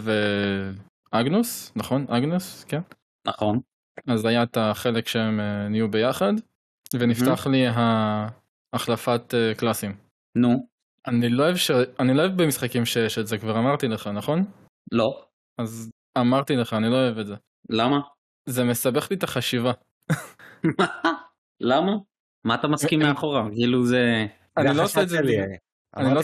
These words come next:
Speaker 1: עושה את זה
Speaker 3: שה-
Speaker 1: בגלל יגאל, אני אמרתי את זה בפני עצמי. הם גם מכניסים לך כל מיני, את ה-, זה שאתה משתמש בקלאס, ואז הוא כאילו פותח לך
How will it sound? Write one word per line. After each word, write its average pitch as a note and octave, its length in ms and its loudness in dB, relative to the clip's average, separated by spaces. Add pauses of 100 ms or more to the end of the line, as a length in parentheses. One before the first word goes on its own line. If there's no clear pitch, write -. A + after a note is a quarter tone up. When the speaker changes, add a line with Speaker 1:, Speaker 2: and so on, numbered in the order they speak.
Speaker 1:
עושה - 20 2
את F3 60 0
זה D#3 160 0
Speaker 3:
שה- - 40 -
Speaker 1:
בגלל C#3+ 220 2
יגאל, F3 360 0
אני C3+ 200 0
אמרתי C#3+ 280 0
את C#3+ 60 -4
זה C#3 240 0
בפני B2+ 300 0
עצמי. B2 340 0 (260)
הם C3 140 2
גם B2+ 160 2
מכניסים C#3 380 -2
לך G3+ 200 -2
כל F#3 140 -2
מיני, E3 340 -2 (460)
את A#2+ 180 -4
ה-, A#2 220 2
זה A#2+ 140 0
שאתה C3+ 340 0
משתמש C3+ 720 0
בקלאס, A#2+ 1160 0
ואז C3 180 0
הוא D3 80 -4
כאילו C#3+ 240 -2
פותח C#3 300 -2
לך C#3+ 200 -2